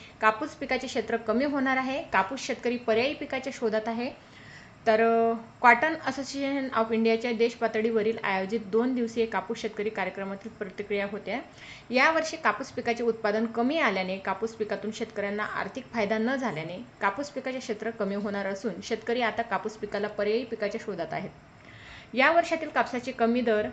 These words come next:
कापूस पिकाचे मिळालेले कमी उत्पादन, तसेच अतिपाऊस, तसेच बोंडसडची समस्या, कापूस वेचणीचे वाढलेले दर, मजुरांची समस्या, वाढलेला उत्पादन खर्च, कापूस लागवडीबाबत संभ्रमात आहे, तर कापूसबाबत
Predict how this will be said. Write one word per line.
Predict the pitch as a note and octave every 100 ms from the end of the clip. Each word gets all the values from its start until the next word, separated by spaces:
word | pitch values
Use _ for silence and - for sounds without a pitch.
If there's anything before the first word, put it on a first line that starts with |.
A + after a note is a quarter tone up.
| -
कापूस | G3+ F#3+ B3+
पिकाचे | - A#3+ A#3 A#3
मिळालेले | A#3 F#3+ F#3 G3 G#3+
कमी | G#3 A#3
उत्पादन, | C#4+ A#3 - E3+ F3 G3 -
तसेच | A3+ A#3 A3+ - - -
अतिपाऊस, | A3+ D#4+ B3 F#3 A3+ - - - - -
तसेच | A3+ C4+ C4+ G#3+
बोंडसडची | G#3 B3+ C4 C4 C4+
समस्या, | C4 - A#3 A#3 A3+ D#3+ - -
कापूस | A3 F#3+ B3 - -
वेचणीचे | G3+ G#3+ G#3 G#3+
वाढलेले | G#3 G3 G3+ G#3+
दर, | A3+ G#3
मजुरांची | F3+ F#3+ G3 G3+ G#3 A3+
समस्या, | B3 A#3+ A#3+ D#3+ D#3 - - - -
वाढलेला | A#3 B3 C#4+ D4+ D4+ A3+
उत्पादन | A3 G#3+ A3 A#3
खर्च, | A#3+ - F3 G3 -
कापूस | G3+ G3 C4 -
लागवडीबाबत | G#3 F#3+ G3 G#3 G3 F3 G3+ - B3+
संभ्रमात | A3+ G#3+ G#3+ G#3+ G#3+ -
आहे, | G3+ F#3+ F#3 F3+
तर | G#3+
कापूसबाबत | G#3+ G#3 G#3 D4 - - G#3+ G#3 G#3